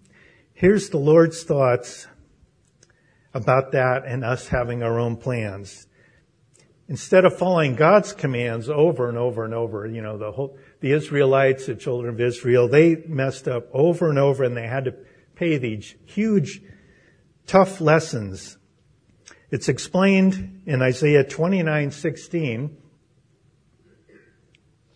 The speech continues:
"You turn things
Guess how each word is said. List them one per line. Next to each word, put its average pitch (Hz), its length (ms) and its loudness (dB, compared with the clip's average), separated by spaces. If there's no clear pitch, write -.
"You 160 200 -4
turn 160 680 -2
things 147 420 -2